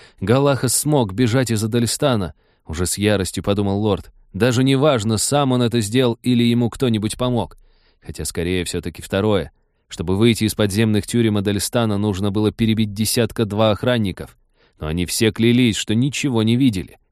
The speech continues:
А я тогда списал происходящее на магию. Осёл. Его наверняка вывели из тюрьмы через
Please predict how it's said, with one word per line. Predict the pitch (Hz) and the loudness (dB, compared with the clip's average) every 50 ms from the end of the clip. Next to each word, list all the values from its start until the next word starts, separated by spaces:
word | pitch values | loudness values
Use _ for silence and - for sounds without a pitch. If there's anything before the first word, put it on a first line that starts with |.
| _ _ _ _ _ | _ _ _ _ _
А | - - 82 | -10 -6 -4
я | 85 85 85 | -2 -2 -2
тогда | - 90 90 90 90 | -2 -4 -2 -2 -4
списал | - - - 92 - - 104 101 92 | -4 -2 -6 -6 -2 0 0 0 0
происходящее | - 98 92 87 - 98 98 101 98 90 - - 98 95 | -2 -6 -6 -4 -4 -4 -2 -2 -2 -2 -2 -4 -4 -4
на | 98 101 101 | -2 -2 -2
магию. | 104 107 104 98 87 85 87 85 - _ | -2 -2 -2 -2 -2 -4 -6 -6 -6 _
Осёл. | - - - - - - - 120 110 - - - _ _ _ _ _ _ _ _ _ _ - | -12 -12 -10 -8 -6 -4 -4 -2 -4 -4 -6 -12 _ _ _ _ _ _ _ _ _ _ -10
Его | 87 90 107 107 123 | -4 -2 0 2 4
наверняка | 123 123 120 117 120 120 127 127 113 - 131 117 | 4 4 4 4 2 2 2 0 2 2 0 0
вывели | 101 107 139 147 131 120 120 113 113 | 0 2 2 2 4 4 4 4 2
из | 107 - - | 0 0 -2
тюрьмы | - 120 117 117 123 123 113 | -2 0 0 0 0 0 -2
через | - - 113 113 107 - - | -2 -2 -2 -2 -2 -4 -8